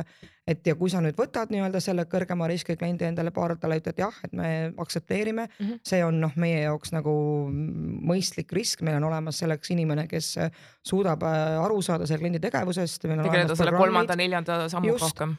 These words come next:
Speaker 1: Ja, ja et, et, et, et, et me võtame, aga me paneme talle näiteks mingisuguse efektiivsema, äh, monitooringu peale, ehk siis me jälgime seda klienti rohkem kui teist klienti. Et võib-olla natuke on täna minu meelest turg ka nagu võib-olla üle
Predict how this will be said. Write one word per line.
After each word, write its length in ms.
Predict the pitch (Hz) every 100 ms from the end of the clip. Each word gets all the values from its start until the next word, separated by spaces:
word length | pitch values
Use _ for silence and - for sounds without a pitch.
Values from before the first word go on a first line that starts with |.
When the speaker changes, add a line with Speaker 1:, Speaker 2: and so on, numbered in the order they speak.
| -
Speaker 1:
Ja, 180 | 180 220 -
ja 160 | 175
et, 140 | 175 180
et, 180 | 175
et, 240 | 175 170 -
et, 340 | 165 165 165
et 140 | 170 180
me 160 | 165
võtame, 400 | 226 262 214 196
aga 160 | 180 170
me 160 | 165
paneme 320 | 180 190 170 156
talle 220 | 160 160
näiteks 240 | 165 175
mingisuguse 720 | 185 185 165 156 151 143 165 160 _ _ _
efektiivsema, 1120 | 226 - 156 170 - 196 185 - 160 156 160 -
äh, 220 | 165 156 156
monitooringu 680 | 160 165 208 202 180 147
peale, 340 | 139 175 165 143
ehk 100 | -
siis 140 | 147
me 80 | 156
jälgime 500 | 160 170 170 156 156
seda 200 | 151 160
klienti 320 | 160 175 170 -
rohkem 360 | 165 - 156
kui 100 | 151
teist 240 | 156 165 -
klienti. 340 | 156 - 160 - - - -
Et 80 | 180
võib-olla 300 | 196 185 170
natuke 300 | - 220 180
on 80 | 165
täna 240 | 175 202 180 156 -
minu 280 | 170 190 170
meelest 300 | 160 151 -
turg 320 | 196 196 185
ka 120 | 185
nagu 500 | 160 156 156 151 151 - _ _ _ -
võib-olla 240 | 175 165 156
üle 180 | 196